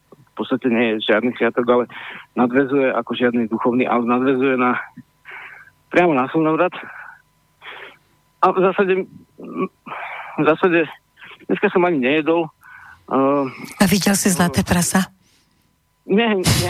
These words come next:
Speaker 1: nemám to ako v pracovnej náplni, ale <laughs> ja sa prasa to nejem, takže, <laughs> takže by mi to nevadilo, keby som ho videl, ale, <laughs> ale v podstate,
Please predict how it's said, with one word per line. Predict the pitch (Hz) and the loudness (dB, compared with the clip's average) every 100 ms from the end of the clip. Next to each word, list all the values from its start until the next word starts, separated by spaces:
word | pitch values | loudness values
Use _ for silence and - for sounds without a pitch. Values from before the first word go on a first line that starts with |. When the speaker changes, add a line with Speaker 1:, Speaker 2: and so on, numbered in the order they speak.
| 294 196 | 0 0
Speaker 1:
nemám | 208 214 185 | -2 0 0
to | 160 165 | 0 0
ako | 143 156 | 0 -4
v | - | -2
pracovnej | 156 156 180 160 | -2 0 2 2
náplni, | 147 156 175 180 | 0 0 2 2
ale | 165 160 156 208 190 202 196 175 220 226 | 2 0 0 -2 0 0 0 -2 0 0
<laughs> | 220 - - 190 - 190 190 165 | 0 -4 0 0 -2 -10 -6 0
ja | 175 | 0
sa | 196 | 2
prasa | - 170 175 | 0 0 0
to | 170 170 | 0 0
nejem, | 165 165 170 | 2 0 0
takže, | 156 143 156 - - - - - - - 190 | -2 0 -2 -4 -14 -18 -14 -4 -2 2 0
<laughs> | - 277 254 214 196 185 175 - - | 4 2 2 -4 -6 -8 -10 -8 0
takže | 156 170 - - 165 156 | 0 2 -2 -6 -8 -2
by | 160 | 0
mi | 160 165 | 0 2
to | 147 | 2
nevadilo, | 156 165 151 147 | 2 0 2 0
keby | 139 151 | 0 -2
som | 151 151 | 0 2
ho | 151 | 2
videl, | 147 151 - | 2 0 2
ale, | 147 147 143 _ - - - - - 190 - | 0 0 -4 _ -20 -20 -12 -8 0 0 0
<laughs> | 180 165 190 190 175 147 - - | -2 -4 -6 -4 -4 -8 -8 0
ale | 147 | 2
v | 170 | 2
podstate, | 170 165 175 170 175 170 170 | 0 0 0 0 0 2 0